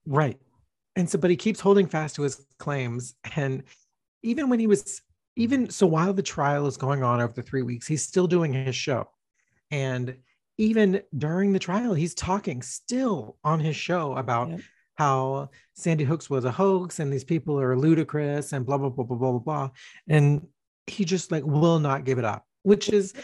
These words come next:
Speaker 1: I mean, that's how he's making money. So.
Speaker 2: Right. And it's ridiculous because if it wasn't so offensive, it would almost be entertaining to watch his demeanor in court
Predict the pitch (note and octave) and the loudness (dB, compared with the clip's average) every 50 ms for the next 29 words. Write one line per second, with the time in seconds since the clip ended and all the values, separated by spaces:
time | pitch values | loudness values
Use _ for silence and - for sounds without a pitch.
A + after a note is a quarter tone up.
0 | - - - - - D#3+ D#3 E3 D#3+ E3+ - - D#3+ D#3+ D#3 C3 C#3 D3 C3 - | -20 -20 -14 -4 0 4 4 6 6 4 4 4 2 2 2 2 2 0 0 -2
1 | C3 C#3 F3 E3+ D3 C3 C3 B2 - B2+ A#2 A2+ A2+ A#2+ B2 D3+ D3 C#3+ C#3+ D3 | -2 0 0 0 0 -2 -4 -2 -2 -2 -2 -2 -2 -4 -2 -2 -2 0 -2 -2
2 | - - _ - A3 A#3 A#3+ A#3 - - C#4 A3 G#3+ G3 F#3+ F3+ - F#3 F3+ E3+ | -4 -4 _ 2 2 2 2 0 -2 -2 -4 -2 0 0 -2 0 0 0 2 2
3 | E3 E3 - - E3+ E3 - E3 E3 D#3+ D#3 D#3 D3+ C#3+ - _ _ _ _ _ | 0 -2 -2 -6 -8 -4 -2 0 2 2 2 2 0 -4 -10 _ _ _ _ _
4 | _ _ _ _ _ _ _ - G3+ - G3+ - F3+ D#3+ F#3 G3 G3 A3 B3 A#3+ | _ _ _ _ _ _ _ 0 0 2 2 0 2 2 2 2 4 2 0 -2
5 | - - - - F3 E3+ E3+ - - - - D#3+ C#3+ C#3 C#3 - - F3+ F3+ F#3+ | -4 -6 -4 0 0 0 0 0 -4 -6 -4 -4 -2 -2 -4 -2 -2 -2 0 0
6 | G3 G3 G3 - _ - F3 - - E3+ E3+ - - D#3+ D#3 E3+ E3+ E3+ - - | -2 -4 -6 -10 _ -4 -2 0 0 0 -2 -2 -2 -2 0 0 -2 -4 -4 -6
7 | F#3+ - - - D#3+ D#3 D#3+ D#3+ E3 - - D3+ D3+ D3 D3+ D#3+ E3+ F3 G3 G3+ | -6 -6 -2 -2 0 0 0 0 -2 -4 -4 -2 -2 0 0 0 0 0 0 -2
8 | - - _ _ _ _ _ _ _ - - F#3+ D#3+ C#3+ D3 D3 D3+ D#3+ - - | -4 -8 _ _ _ _ _ _ _ -4 -2 -2 0 2 2 2 0 0 0 -2
9 | F3 F3 D#3 D#3 - D#3 D3+ D3+ D3+ D3+ D3+ D3+ D#3 D#3 - E3 D#3 D3 C#3+ - | -2 -2 -2 -2 0 0 2 2 2 2 2 2 2 0 0 0 -2 -2 -4 -6
10 | - - - D#3 D#3+ F#3+ B3 - - | -4 0 2 4 4 4 2 0 -4